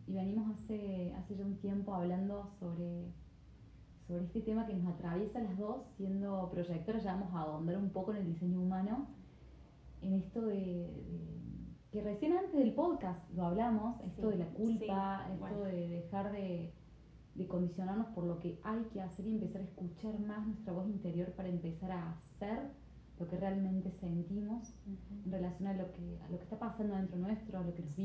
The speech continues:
Speaker 1: vibra.
Speaker 2: sí, totalmente. Y creo que también es un impacto, no sé si solo en nosotras, pero también lo vi un montón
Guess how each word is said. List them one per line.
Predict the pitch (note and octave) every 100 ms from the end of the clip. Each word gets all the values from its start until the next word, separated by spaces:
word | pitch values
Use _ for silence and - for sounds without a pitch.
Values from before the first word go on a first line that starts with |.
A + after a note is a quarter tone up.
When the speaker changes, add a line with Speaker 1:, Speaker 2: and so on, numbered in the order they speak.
| G3+
Speaker 1:
vibra. | F#3 F3+ F3 E3+ - - -
Speaker 2:
sí, | F#3 F3+ - -
totalmente. | F3+ F#3 F3+ F3+ E3+ - - - - - - - - - - - -
Y | F3
creo | A3 B3+
que |
también | B3 F#3 F#3+ G#3 A3+ -
es | G3+ A3
un | A3
impacto, | G3 F#3 G3 G#3 G#3
no |
sé | G3
si | G3
solo | - G#3 G#3
en |
nosotras, | G#3 F#3 - A3+ G#3
pero | G3
también | F#3 F3+ F3+ F#3+ G3+
lo |
vi | G#3
un | G3+ G3+
montón | G3+ F#3+ G3 G3+